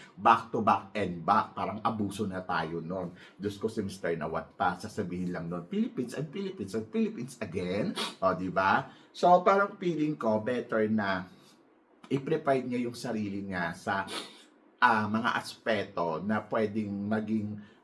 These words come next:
bongga talaga siya. Kumbaga, not now. So, siguro after two years, kung gusto niya sumali,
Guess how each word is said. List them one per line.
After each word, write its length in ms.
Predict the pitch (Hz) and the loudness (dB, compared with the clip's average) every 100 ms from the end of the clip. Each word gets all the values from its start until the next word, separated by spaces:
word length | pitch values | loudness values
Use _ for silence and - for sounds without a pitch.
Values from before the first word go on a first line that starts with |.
| _ | _
bongga 480 | 104 123 120 113 110 | 2 2 4 0 -2
talaga 320 | 98 92 78 | -2 -2 -6
siya. 480 | 87 - 82 67 - - - | -6 -2 -2 -2 -6 -18 -4
Kumbaga, 640 | 143 151 151 135 120 110 110 - - _ _ _ _ _ _ _ - | 0 2 2 4 2 2 -2 -12 -20 _ _ _ _ _ _ _ -8
not 320 | 151 202 - | 0 0 0
now. 560 | 113 113 98 85 85 73 - - | -2 2 2 2 0 -4 -14 -18
So, 500 | - - 135 131 131 | -6 2 4 4 2
siguro 400 | 123 165 156 165 - | 0 0 2 4 6
after 320 | 120 - 120 113 | 4 4 -2 -2
two 220 | - 92 | -4 -6
years, 420 | 82 80 78 80 | -6 -6 -6 -6
kung 300 | - 143 143 | -2 0 0
gusto 240 | 131 139 123 | -2 -2 -2
niya 160 | 113 | -2
sumali, 720 | 107 110 92 82 67 67 71 | -2 -4 -4 -6 -8 -8 -10